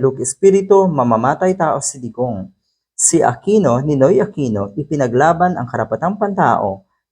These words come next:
ng mga kababayan natin at ipinaglaban ang demokrasya dito sa ating bansa. Yan ang malaking pagkakaiba.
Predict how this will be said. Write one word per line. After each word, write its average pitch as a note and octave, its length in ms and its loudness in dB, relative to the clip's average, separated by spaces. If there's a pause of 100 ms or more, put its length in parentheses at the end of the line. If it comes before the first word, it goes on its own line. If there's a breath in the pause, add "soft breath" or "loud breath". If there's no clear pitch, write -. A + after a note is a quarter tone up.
ng A#2+ 80 -2
mga A2+ 240 -2
kababayan C3 560 0
natin A#2 480 -2 (560)
at E3+ 320 0 (640)
ipinaglaban C3 880 0 (160)
ang B2 160 -6
demokrasya A2 800 -4 (560)
dito A2+ 240 -8
sa G#2+ 320 -4
ating G#2+ 160 -4
bansa. F#2 640 -4
Yan D3 320 2
ang B2+ 80 -2
malaking B2 320 -4
pagkakaiba. A2 800 -8